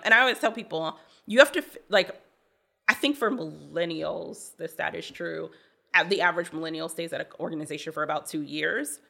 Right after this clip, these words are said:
So I think that you got two solid years to get all the things that you need to get before you transition to another company. And I think the average salary jump from one company to a next is, like, twenty percent.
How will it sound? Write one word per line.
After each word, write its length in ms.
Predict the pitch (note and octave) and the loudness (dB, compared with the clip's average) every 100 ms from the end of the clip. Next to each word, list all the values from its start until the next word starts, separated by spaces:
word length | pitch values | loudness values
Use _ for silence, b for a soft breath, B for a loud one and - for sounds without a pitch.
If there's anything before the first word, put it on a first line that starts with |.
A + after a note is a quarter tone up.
| b | b
So 180 | - | 4
I 140 | F#3+ G3+ | 8 8
think 260 | - A3+ | 4 -4
that 260 | F3 F3+ - | -2 -2 -2
you 80 | C#4 | -4
got 240 | - - - | -2 -2 -4
two 200 | C4+ C4 | -6 -6
solid 420 | A#3 A3 G3+ F3+ | -4 -4 -4 -4
years 260 | F#3 F#3+ F#3 | -4 -4 -4
to 60 | E3+ | -6
get 220 | F#3 E3+ | -2 0
all 200 | - E3 | 2 0
the 120 | E3+ E3 | 0 -4
things 180 | D#3+ | -6
that 180 | E3 E3+ | -8 -8
you 60 | D#3+ | -8
need 140 | D3+ | -10
to 80 | D3+ | -12
get 300 | D3+ D#3+ E3 | -6 -6 -6
before 220 | F3+ F3+ | -8 -6
you 100 | D#3 | -6
transition 440 | D3+ D#3 D3 D#3+ D#3 | -6 -8 -8 -10 -10
to 80 | D#3 | -8
another 240 | D3 D3 | -8 -8
company. 360 | - D3 F3+ F3 | -10 -10 -8 -8
And 100 | D3 | -8
I 40 | |
think 180 | - F3 | -8 -12
the 160 | - - | -12 -6
average 360 | C#3+ D3+ D3 | -6 -6 -12
salary 400 | - - D3+ C#3+ | -10 -8 -8 -8
jump 260 | D3 C#3 C3+ | -10 -12 -12
from 140 | D#3 | -12
one 160 | D3+ D#3 | -10 -10
company 320 | C#3 D3+ D3 | -12 -12 -14
to 120 | C#3+ D3 | -12 -12
a 60 | |
next 280 | - - - | -12 -12 -14
is, 100 | - | -16
like, 100 | - | -16
twenty 220 | - D3 | -14 -14
percent. 400 | D3 C#3+ C#3+ D#3+ | -12 -12 -8 -8